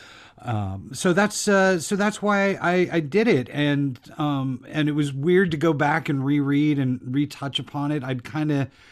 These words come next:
did the show and then went on with my life and my art, and I hadn't gone back and revisited it. Uh,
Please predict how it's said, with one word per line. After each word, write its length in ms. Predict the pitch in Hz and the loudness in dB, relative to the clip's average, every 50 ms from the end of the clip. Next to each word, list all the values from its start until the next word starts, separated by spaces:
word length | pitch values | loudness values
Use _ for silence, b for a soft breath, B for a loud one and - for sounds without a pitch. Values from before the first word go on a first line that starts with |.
| B B B 123 | B B B -4
did 260 | 110 160 165 160 151 | 0 2 2 2 2
the 100 | 156 165 | 2 0
show 460 | 127 - - 160 156 151 156 156 156 | 0 0 0 0 0 2 2 2 2
and 160 | 147 139 131 139 | 2 0 0 0
then 400 | 139 139 135 135 135 117 98 - - | 0 0 0 -2 -2 -4 -6 -8 -8
went 340 | 123 127 139 143 147 139 139 | -6 -2 0 0 2 2 2
on 280 | 139 143 147 143 143 | 2 2 2 2 0
with 160 | 139 135 135 | 0 -2 -2
my 160 | 131 120 117 117 | -2 -2 -2 -2
life 420 | 117 131 131 139 147 143 143 - | -2 -4 -2 -2 -2 -4 -4 -4
and 280 | 127 117 117 117 110 101 b b b b b b b b | -4 -2 -2 -2 -4 -6 b b b b b b b b
my 200 | 120 120 120 120 | -4 -2 -2 -2
art, 340 | - 131 135 139 143 - - | -2 -2 -2 -2 -2 -4 -4
and 300 | 120 127 120 120 123 - | -4 -4 -2 -4 -4 -4
I 140 | - 139 135 | -4 -4 -2
hadn't 560 | 120 107 151 151 147 135 147 139 135 135 131 | -2 -2 -4 -4 -4 -4 -4 -2 -2 -4 -4
gone 240 | - 151 135 143 139 | -2 -2 0 0 0
back 300 | 123 135 131 139 135 - | 0 0 -2 -2 -2 -2
and 100 | 139 127 | -2 0
revisited 640 | 127 127 127 120 123 143 147 147 175 131 123 117 104 | 0 0 0 0 0 0 -2 -2 -2 -2 0 0 0
it. 240 | 113 110 110 - - - - - - | 0 -2 -4 -6 -8 -14 -20 -20 -18
Uh, 240 | - - 120 127 123 | -14 -12 -10 -10 -10